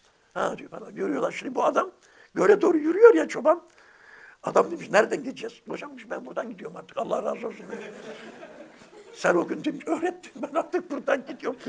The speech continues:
Bilmiyordum," demiş, "ben bu yolu vallahi." Hoca zavallı demiş, "Sana mübarek olsun," demiş. "Ben dolaşmak mecburiyim." Gördün değil mi? Adam tavsiye ediyor ama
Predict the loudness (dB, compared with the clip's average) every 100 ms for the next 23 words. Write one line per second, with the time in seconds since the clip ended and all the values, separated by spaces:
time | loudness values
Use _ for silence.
0 | -6 -2 0 2 2 0 -6 -8 -8 -4
1 | -4 -4 -8 -8 -6 -6 -6 -14 -16 -20
2 | _ _ _ -4 -2 -2 -4 -4 -4 -4
3 | -2 -2 0 -2 -4 -8 -10 -14 -20 _
4 | 0 2 2 0 2 2 0 -2 -6 -6
5 | -8 -8 -10 -8 -8 -8 -4 0 2 4
6 | 4 4 0 -4 -4 -10 -10 -14 -14 -14
7 | -16 -14 -16 -16 -18 -18 -18 -18 -16 -18
8 | -18 -20 -20 -20 -20 _ _ _ _ _
9 | 2 4 4 2 -2 -8 -18 -20 -20 -20
10 | _ -20 _ 2 6 6 8 6 6 4
11 | 4 8 10 12 10 8